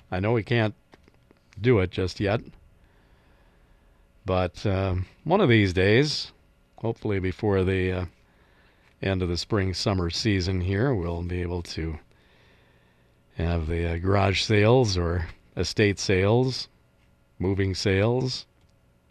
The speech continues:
So we'll have ample time, I hope, to get some of those on.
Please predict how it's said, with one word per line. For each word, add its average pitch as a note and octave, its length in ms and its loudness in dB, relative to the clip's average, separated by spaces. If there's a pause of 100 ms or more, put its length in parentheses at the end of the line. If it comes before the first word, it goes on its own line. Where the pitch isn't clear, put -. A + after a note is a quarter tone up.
(920)
So - 180 -12
we'll G#2 140 -2
have G2+ 320 0 (960)
ample A#2 280 2
time, G#2 360 4
I F#2 80 4
hope, G2 360 4
to F2+ 140 -4
get F#2 180 0
some F#2 200 -2
of F2+ 80 -2
those G2 200 0
on. G2 300 0